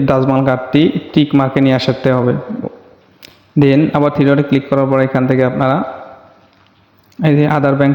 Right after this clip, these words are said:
transfer এটাতে ক্লিক করবেন। ক্লিক করার পরে এখান থেকে বেনিফিশিয়ারি ম্যানেজমেন্ট, তো এটাতে ক্লিক করবেন। ক্লিক করার পরে এখানে আপনার অ্যাকাউন্ট অপশন আছে, কার্ড অপশন আছে, তো আপনি চাইলে দুটোই অ্যাড করতে পারবেন। তো যেহেতু আমার কার্ড,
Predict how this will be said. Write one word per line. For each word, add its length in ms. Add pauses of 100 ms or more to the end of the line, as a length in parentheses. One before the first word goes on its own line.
transfer 380
এটাতে 320
ক্লিক 280
করবেন। 280 (1300)
ক্লিক 300
করার 200
পরে 140
এখান 260
থেকে 320 (800)
বেনিফিশিয়ারি 760
ম্যানেজমেন্ট, 600 (100)
তো 80
এটাতে 340
ক্লিক 340
করবেন। 280
ক্লিক 300
করার 120
পরে 140
এখানে 200
আপনার 220 (500)
অ্যাকাউন্ট 420
অপশন 260
আছে, 220
কার্ড 240
অপশন 240
আছে, 320
তো 60
আপনি 200
চাইলে 280 (320)
দুটোই 500
অ্যাড 340
করতে 220
পারবেন। 260 (680)
তো 160
যেহেতু 400
আমার 260
কার্ড, 360